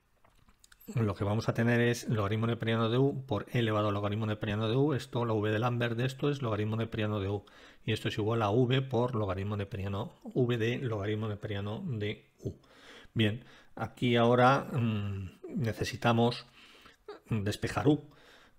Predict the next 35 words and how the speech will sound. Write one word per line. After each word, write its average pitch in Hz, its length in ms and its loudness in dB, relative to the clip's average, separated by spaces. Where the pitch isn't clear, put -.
de 110 200 -2
momento. 113 500 0
Bien, 104 240 -4
pues 95 240 -2
lo 107 100 -2
que 104 80 -4
hacemos 117 460 -2
es 123 260 0
aplicamos 110 680 -2
una, 104 400 -2
la 120 180 -4
función 107 320 -4
exponencial 120 840 0
a, 113 240 0
en 107 160 0
ambos 107 260 2
miembros. 101 440 -2
¿Por - 180 -10
qué? 120 160 0
Porque - 280 -6
la 98 220 2
función 113 320 -2
exponencial 110 540 4
y 107 40 4
el 98 60 2
logaritmo 113 460 2
son 120 420 2
inversas. - 760 -4
Entonces, - 500 -4
la - 180 0
función 107 680 2
de 104 320 2
la 98 200 0
función 117 460 0
inversa 131 720 4